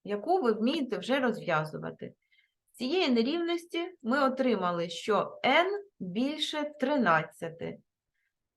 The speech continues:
Н належить натуральним числам. Наступне число, яке більше тринадцяти і саме,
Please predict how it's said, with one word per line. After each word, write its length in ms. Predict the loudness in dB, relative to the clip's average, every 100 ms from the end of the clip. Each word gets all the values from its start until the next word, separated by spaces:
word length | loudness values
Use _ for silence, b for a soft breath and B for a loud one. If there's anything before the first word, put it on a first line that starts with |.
| _ _ _ _
Н 360 | 4 4 2 0
належить 500 | 4 4 4 0 2
натуральним 640 | 0 2 2 2 2 -4
числам. 560 | -4 -4 -2 -2 -2 -4
Наступне 640 | 0 0 0 -2 -2 2 0
число, 400 | 2 -2 2 0
яке 300 | 0 2 2
більше 400 | 4 2 2 0
тринадцяти 720 | 2 2 4 4 0 -10 -8
і 260 | -6 -4 0
саме, 420 | 4 4 2 -6